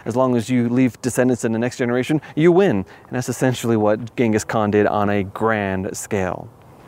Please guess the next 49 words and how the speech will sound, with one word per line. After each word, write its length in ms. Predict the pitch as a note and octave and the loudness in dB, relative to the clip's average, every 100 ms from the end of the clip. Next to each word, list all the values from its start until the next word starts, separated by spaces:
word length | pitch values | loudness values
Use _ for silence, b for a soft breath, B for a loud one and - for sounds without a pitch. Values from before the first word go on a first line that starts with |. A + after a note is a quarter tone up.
| - - | -6 0
Uh, 40 | |
we 80 | A#2+ | 2
had 80 | A#2+ | 2
a 80 | |
dramatic 360 | A2 C3 B2+ A#2+ | 2 0 0 -2
pause 280 | B2+ A#2 A2 | 0 0 0
for 100 | A2 | 0
a 40 | |
helicopter, 520 | B2 B2 A#2 G#2+ A2 | 0 0 0 -2 0
and 80 | A2 | -4
apparently 460 | G#2+ C#3 C#3 A#2+ A2 | -4 -4 -4 -2 -2
they're, 260 | G#2+ G#2 | 0 0
uh, 120 | G2+ G2+ | 0 0
testing 340 | C3 A#2+ A2+ | -2 0 -2
out 140 | G#2 | -2
the 60 | G#2 | -2
bass 220 | G#2 A2+ | 0 0
system 400 | - G#2 - G2+ | -2 -4 -2 0
at 180 | F#2+ - | -2 -4
the 40 | A#2 | -6
stadium 460 | - B2 G#2+ F#2+ | 0 2 2 2
back 180 | F#2 F2 | 0 -2
there. 160 | G2 F2+ | -2 -2
Man, 200 | G#2 G#2 | -2 0
that 100 | A#2 | 0
was 240 | G#2 E2+ - | -2 -6 -6
loud 320 | G#2 A2 D3+ | -2 0 2
and 140 | D3 C3 | 2 2
rumbly. 400 | B2 G2 F2+ G2 - - | 0 0 -2 -6 -18 -4
Okay, 260 | - A#2 F2 - - - - - | -2 -2 -6 -14 -20 -20 -16 -2
another 260 | C3 C#3+ - | 0 0 0
anecdote 540 | B2+ A2+ - F#2 - | 0 -2 -2 -4 -4
that 100 | G2+ | -4
I 40 | |
want 200 | G2 G2+ | -2 -4
to 60 | G2 | -2
mention 340 | G2+ G2+ F#2+ F#2 | -2 -2 -4 -4
is 140 | G2 | 0
a, 240 | G#2 G2+ | 2 2
um, 240 | G2 F#2+ F#2 - - B B B B B - - - - | 0 -2 -6 -14 -20 B B B B B -20 -18 -12 0
a, 200 | G#2 - | 2 2
a 20 | |
study 380 | - - E3+ D3 | 2 2 4 4
on 260 | A#2+ A2+ G#2+ | 4 2 0
the 80 | |
Y 160 | F#2+ B2+ | 0 0
chromosomes 480 | B2+ A#2 A2+ G2 F2 | 0 -2 -2 -6 -4
of 80 | G2+ | -4
England. 400 | G2 - B2+ | -4 -8 -14